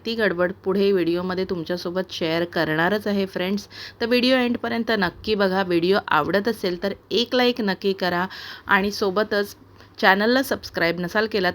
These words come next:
तर चॅनलला नक्की सबस्क्राईब करा आणि बेल आयकॉन प्रेस करा, जेणेकरून तुम्हाला प्रत्येक व्हिडिओचं नोटिफिकेशन मिळेल आणि तुम्ही कोणताही व्हिडिओ मिस करणार नाही. तर आज आपण करणार आहोत सुकी कर्दी. तर सर्वप्रथम मी बाउलमध्ये सुकी कर्दी काढून घेतली. तर मी विचार करत होती, थोडी घेऊ का,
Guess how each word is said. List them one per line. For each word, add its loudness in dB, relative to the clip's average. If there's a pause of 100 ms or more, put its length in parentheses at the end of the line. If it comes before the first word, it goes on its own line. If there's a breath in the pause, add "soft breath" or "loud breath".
तर -8
चॅनलला 0
नक्की -4
सबस्क्राईब -2
करा 2 (440)
आणि 2
बेल 4
आयकॉन 0
प्रेस -2
करा, 0
जेणेकरून -4
तुम्हाला -4
प्रत्येक -4
व्हिडिओचं 2
नोटिफिकेशन -4
मिळेल -2 (400 loud breath)
आणि -2
तुम्ही 2
कोणताही 2
व्हिडिओ 2
मिस -2
करणार -4
नाही. -6 (480 loud breath)
तर 4 (160)
आज 4
आपण -2
करणार -2
आहोत -2
सुकी -6
कर्दी. 0 (320 loud breath)
तर 0
सर्वप्रथम 2
मी 0
बाउलमध्ये 2
सुकी -8
कर्दी 0
काढून 0
घेतली. 0
तर -4
मी 0
विचार -2
करत -2
होती, -2
थोडी 0
घेऊ 2
का, 0